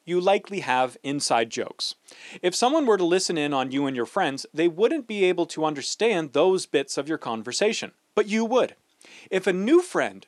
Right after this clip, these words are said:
joins you that isn't familiar with the inside joke,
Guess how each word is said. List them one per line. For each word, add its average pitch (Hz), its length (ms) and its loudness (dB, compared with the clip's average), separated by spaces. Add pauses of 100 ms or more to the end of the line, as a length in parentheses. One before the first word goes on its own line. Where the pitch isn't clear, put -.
joins 113 400 -2
you 107 180 -6
that 147 180 2
isn't 180 260 0
familiar 226 420 2
with 147 180 2
the 120 120 -2
inside 110 380 -2
joke, 101 340 -8